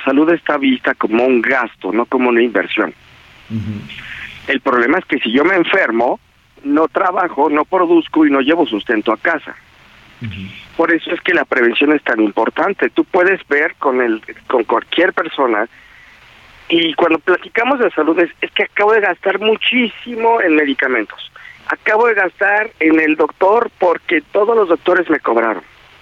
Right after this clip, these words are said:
Speaker 2: Ujú.
Speaker 1: Pero todos se fueron a cam-, a comer a algún lado, todos están haciendo gastos en otras cosas. El Buen Fin fue maravilloso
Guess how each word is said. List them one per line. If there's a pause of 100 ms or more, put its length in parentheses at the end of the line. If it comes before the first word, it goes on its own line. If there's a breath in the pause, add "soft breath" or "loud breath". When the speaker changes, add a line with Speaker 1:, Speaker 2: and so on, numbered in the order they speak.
(420)
Speaker 2:
Ujú. (340)
Speaker 1:
Pero
todos
se
fueron
a
cam-,
a
comer
a
algún
lado,
todos
están
haciendo
gastos
en
otras
cosas.
El
Buen
Fin
fue
maravilloso